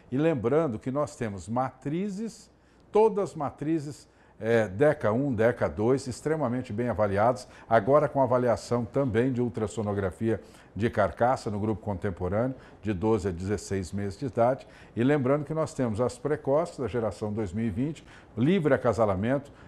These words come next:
animais que você pode levar pra fazenda e já começar a fazer aspiração, ou seja, fazer a fiv em cima dessas fêmeas, propagar a genética da Sete, que realmente trouxeram, ele, o Juliano, o Juliano tá fazendo um trabalho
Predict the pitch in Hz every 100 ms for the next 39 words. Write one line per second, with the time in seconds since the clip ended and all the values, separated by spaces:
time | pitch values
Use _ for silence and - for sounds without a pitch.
0 | - - 113 123 135 131 120 120 110 123
1 | - 135 127 127 110 117 117 - 104 90
2 | 113 104 123 113 127 107 - 135 120 95
3 | 110 107 - 110 101 - 123 147 - -
4 | - - 110 113 - 98 95 123 110 117
5 | 127 - 123 110 95 - - - 101 107
6 | - 120 110 92 117 117 92 - 113 123
7 | 113 - 139 - 120 87 123 127 98 95
8 | 104 - 90 85 - 113 117 - - -
9 | 117 113 139 120 117 117 - 135 127 -
10 | 123 135 143 139 - - 101 117 113 110
11 | 120 117 139 139 113 131 139 110 101 123
12 | 131 139 139 123 104 127 117 113 104 117